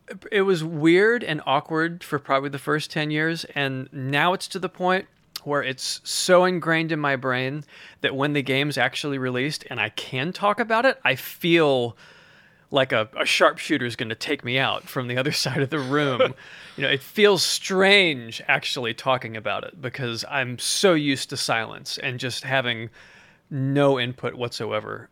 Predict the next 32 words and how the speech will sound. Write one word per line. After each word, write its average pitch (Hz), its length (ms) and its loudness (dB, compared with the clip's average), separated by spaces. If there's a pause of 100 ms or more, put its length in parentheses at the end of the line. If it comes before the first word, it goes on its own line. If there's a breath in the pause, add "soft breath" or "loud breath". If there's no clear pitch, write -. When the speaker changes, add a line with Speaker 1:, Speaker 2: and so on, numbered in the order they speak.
(100)
Speaker 1:
uh, 104 300 -6
in 120 140 -10
terms 120 340 -6
of 107 300 -8 (100)
projects 120 580 -2
I'm 120 220 -6
working 117 320 -6
on. 110 220 -14
But 147 180 -2
I, 156 180 -2
I 156 120 0
have 208 280 -2
to 107 200 -8
because 117 680 -4 (560 soft breath)
there's, 147 580 0 (600)
uh, 117 260 -8
right 131 200 -2
now, 135 560 -2
um, 113 480 -10
seven, 139 560 -4
seven 160 360 2
or 143 120 2
eight 139 320 -2
different 165 360 -2
things 131 460 0
in 123 160 -6
various 127 460 2
stages 123 840 0
of 110 480 -6 (640 loud breath)
development. 131 600 0 (100)
And 110 300 -4
Speaker 2:
Right. 110 340 -8